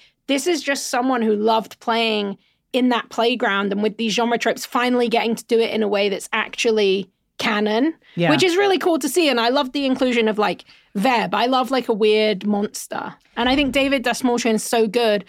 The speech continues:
Speaker 1: I missed seeing his character from Ant-Man. I missed seeing Louise, but I understand what the choices were that they made and why it needed to be this kind of expanded
Speaker 2: Yeah.
Speaker 1: science fiction film.
Speaker 2: I will say, so to, to think about the things that were changed, it is,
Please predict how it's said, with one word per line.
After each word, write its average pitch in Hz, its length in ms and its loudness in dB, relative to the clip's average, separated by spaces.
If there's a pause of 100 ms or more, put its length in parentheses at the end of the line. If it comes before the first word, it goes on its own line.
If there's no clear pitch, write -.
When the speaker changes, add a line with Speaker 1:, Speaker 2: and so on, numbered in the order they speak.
(260)
Speaker 1:
I 233 100 2
missed 262 520 2
seeing 240 420 0
his 220 180 0
character 208 380 -2
from 208 180 -2
Ant-Man. 202 360 -2
I 202 80 0
missed 226 200 -2
seeing 226 280 2
Louise, 196 480 2
but - 240 -2 (240)
I 254 180 0
understand 220 760 -2 (460)
what 226 440 0 (720)
the 226 140 0
choices 226 360 0
were 220 140 2
that 214 140 -10
they 220 120 2
made 226 220 2
and 208 140 0
why 214 160 2
it 202 140 -4
needed 226 280 -2
to - 80 -16
be 208 80 -2
this 202 180 -2
kind 208 200 -2
of 190 40 -2
expanded 214 800 -2
Speaker 2:
Yeah. 160 120 0
Speaker 1:
science 190 340 0
fiction 208 340 -4
film. 226 440 -6
Speaker 2:
I 208 80 2
will 254 100 2
say, 247 220 0
so 190 420 0 (300)
to, - 300 -14
to 196 120 -6
think 269 240 -4
about 254 180 -2
the 202 80 -8
things 175 280 0
that 151 100 0
were 139 100 -4
changed, - 580 -10
it 190 100 2
is, 185 120 2